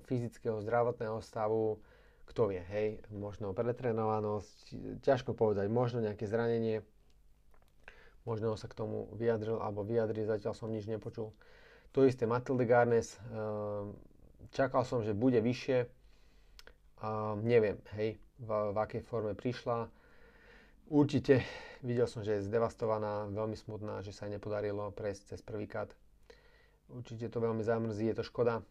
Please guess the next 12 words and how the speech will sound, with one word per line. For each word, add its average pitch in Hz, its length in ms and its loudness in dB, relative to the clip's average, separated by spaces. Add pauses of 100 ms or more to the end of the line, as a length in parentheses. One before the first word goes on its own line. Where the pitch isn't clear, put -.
(120)
A, 117 120 -6 (200)
a, 107 180 -2 (960)
ale 110 160 2
jednoducho 120 240 -2
tak 131 240 0
to 147 80 4
je. 165 80 2 (1700)
Takže 123 480 6 (480)
z 107 120 -4 (760)
testovacieho 143 480 6
hľadiska, 120 560 4
viete, 113 320 4